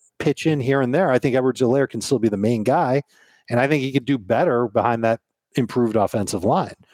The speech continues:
So I'm kind of encouraged by Edwards-Helaire, and I don't mind taking him in that round three, four range. And I, I'm, I'm hoping that Dobbins catches more passes. I don't think it'll be much more,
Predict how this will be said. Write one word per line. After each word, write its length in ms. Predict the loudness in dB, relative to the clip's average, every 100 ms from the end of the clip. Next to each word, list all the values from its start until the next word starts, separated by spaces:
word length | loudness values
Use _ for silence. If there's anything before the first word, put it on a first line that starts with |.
| -20 _
So 140 | -2
I'm 80 | -2
kind 160 | 0 0
of 60 |
encouraged 440 | 0 -2 0 0 0
by 160 | 2
Edwards-Helaire, 640 | 2 2 0 0 2 2 2
and 80 | 2
I 80 | 2
don't 140 | 0
mind 220 | 0 -2
taking 320 | -2 -2 -2
him 220 | -4 -6 -8 -16 -20 -10
in 140 | -2 0
that 160 | 2
round 300 | 2 0 0
three, 200 | -2 0
four 320 | 0 2 2
range. 400 | 2 0 -4 -12 -16 _ _ _ _
And 420 | 0 2 2 -2 -6 _ _
I, 140 | -4 0
I'm, 240 | 0 0
I'm 160 | 0 -2
hoping 340 | 0 0 2 0
that 100 | 2
Dobbins 360 | 2 0 -2
catches 300 | -2 -2 -2
more 160 | -2 0
passes. 400 | 2 0 0 0
I 80 | 0
don't 120 | 2
think 100 | 0
it'll 100 | 2
be 140 | 2
much 360 | 0 0 0 0
more, 260 | 0 0